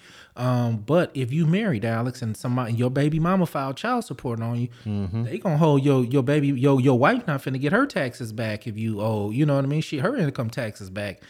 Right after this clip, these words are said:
Speaker 1: if you owe or you negligent on child support. So it's the same way with this federal restitution. You know, like you said, civil judgment could be different. It could be more lenient in certain ways, but at the same time, you know, they coming for something,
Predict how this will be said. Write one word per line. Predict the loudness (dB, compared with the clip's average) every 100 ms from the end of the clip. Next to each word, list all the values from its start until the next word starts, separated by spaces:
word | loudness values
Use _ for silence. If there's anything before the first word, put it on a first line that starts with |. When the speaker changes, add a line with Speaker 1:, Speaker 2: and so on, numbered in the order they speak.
| -20 -12
Speaker 1:
if | -6 -4
you | -2 -2
owe | -2 -4 -2
or | -4
you | -2
negligent | -2 -2 -2 -6 -6 -6 -6
on | -6
child | -6 -6 -8
support. | -10 -14 -14 -14 -12
So | -8 -6
it's | -6
the | -8
same | -6 -4 -2
way | 0 0
with | -2 -6 -14 -20 _
this | -4 -4
federal | -2 -2 0 0
restitution. | 0 -2 -6 -4 0 2 0 -2
You | 0 2
know, | 2
like | 2 0 -4
you |
said, | -6 -6 -6
civil | -4 -4 -4
judgment | -2 0 0 -2 -4
could | -4 -4
be | -2 -4
different. | 0 0 0 -4
It | -4
could | -6 -6
be | -4
more | -2 -2
lenient | -2 -2 -2 -4
in | -6
certain | -6 -6 -4
ways, | -2 2 2 0 -2 -10 -20 _
but | -2
at | -2 -4
the | -8
same | -6 -4 -4
time, | -2 0 2 2 0
you | 0
know, | 0 0 -2 -4
they | -4 -4
coming | 0 2 4 4
for | 0
something, | -8 -2 0 0 -2